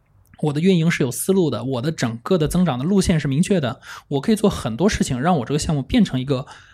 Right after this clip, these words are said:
很高点。虽然说这个路径可能是我，我自己也觉得不提倡，对吧？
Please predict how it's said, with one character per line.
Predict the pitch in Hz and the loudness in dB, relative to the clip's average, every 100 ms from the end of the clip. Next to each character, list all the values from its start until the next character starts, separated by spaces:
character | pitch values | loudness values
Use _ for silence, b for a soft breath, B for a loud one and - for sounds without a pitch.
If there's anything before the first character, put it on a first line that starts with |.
| B | B
很 | - 131 | -6 -2
高 | 131 | 0
点。 | 131 107 - | -2 -4 -6
虽 | - | 0
然 | 285 | 2
说 | 285 | 4
这 | 285 | 2
个 | 233 | 2
路 | 185 220 233 | 0 2 2
径 | 220 180 | 4 2
可 | - 147 | 0 -2
能 | 123 139 | -2 0
是 | - 202 - - _ | 2 0 -2 -20 _
我， | 143 | -4
我 | 131 147 139 | -2 -2 -2
自 | - | -2
己 | 226 | 0
也 | 143 | 0
觉 | 127 | 2
得 | 165 | 0
不 | 170 | 0
提 | 185 175 | 0 0
倡， | 220 143 | 0 0
对 | |
吧？ | 139 | -4